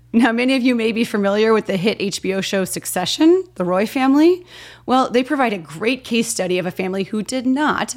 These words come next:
but certainly could have benefited from a family governance structure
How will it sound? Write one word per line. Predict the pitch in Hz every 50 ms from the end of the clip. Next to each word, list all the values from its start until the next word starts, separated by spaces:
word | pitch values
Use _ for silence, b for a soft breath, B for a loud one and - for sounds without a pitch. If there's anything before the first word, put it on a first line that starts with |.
| -
but | - - -
certainly | - 262 254 - 269 254
could | - - - - 311 370 370
have | - - 277 - -
benefited | - 254 262 254 254 - 185 180 175 165
from | - - 185 180 175 170 170 B B B B B B -
a | 202
family | 190 - - 202 196 196 202 202
governance | 190 190 175 151 180 185 165 -
structure | - - 170 175 - - - - - -